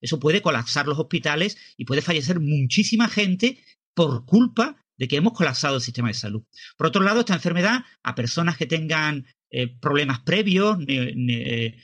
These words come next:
en, en temas de pulmones, neu-, neumológicos, eh, que tengan, eh, problemas de neumonía previa,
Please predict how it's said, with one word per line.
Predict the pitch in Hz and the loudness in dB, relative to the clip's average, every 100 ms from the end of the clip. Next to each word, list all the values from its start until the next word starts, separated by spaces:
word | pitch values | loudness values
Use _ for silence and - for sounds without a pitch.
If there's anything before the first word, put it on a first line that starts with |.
| _ | _
en, | - 120 120 | -6 -2 0
en | 120 | 0
temas | 117 131 | 2 0
de | 123 | 2
pulmones, | 120 120 156 175 160 160 151 | 2 4 4 4 2 0 2
neu-, | 135 123 | 2 2
neumológicos, | 127 123 117 147 - 147 147 151 | 2 4 4 2 0 0 0 2
eh, | 131 123 - | 0 0 -6
que | - | -4
tengan, | 127 156 165 160 | 0 2 0 0
eh, | 151 | -2
problemas | 151 151 165 139 143 | -2 -2 0 0 0
de | 139 | 2
neumonía | 135 127 151 131 | 2 2 2 2
previa, | 170 233 208 175 196 | 2 4 4 2 0